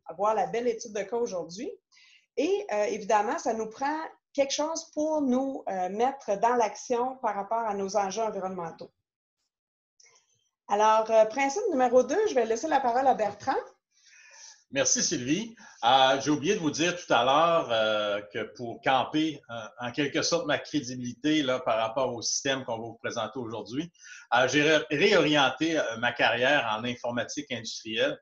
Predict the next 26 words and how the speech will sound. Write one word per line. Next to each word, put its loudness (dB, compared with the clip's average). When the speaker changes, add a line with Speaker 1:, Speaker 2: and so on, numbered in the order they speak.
Speaker 2:
euh, -2
il -8
y -6
a -4
déjà -4
maintenant, -4
euh, -2
dix -2
ans 0
de -10
ça. -6
Donc, -14
euh, -12
ça -12
me -14
permet -2
de -10
vous -20
parler -2
de -14
ces -12
systèmes-là -4
en -4
connaissance -2
de -2
cause. -4